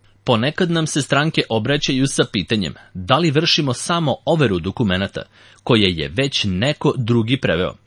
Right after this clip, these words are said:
Odgovor je naravno potvrdan. Prevodilac i sudski tumač Aleksinac,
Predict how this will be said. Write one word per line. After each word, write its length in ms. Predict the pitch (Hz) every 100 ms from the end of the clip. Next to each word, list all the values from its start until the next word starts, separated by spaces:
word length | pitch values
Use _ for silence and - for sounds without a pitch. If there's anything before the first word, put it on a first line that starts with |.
| _ - - -
Odgovor 500 | 90 104 127 151 160
je 180 | 160 143
naravno 600 | 113 117 117 107 117 143
potvrdan. 600 | 143 90 - 104 98 - - _ _ _
Prevodilac 720 | - 131 110 98 101 95 - -
i 120 | 139
sudski 460 | - 156 151 - 98
tumač 380 | 117 113 131 -
Aleksinac, 680 | 127 117 131 - 87 - -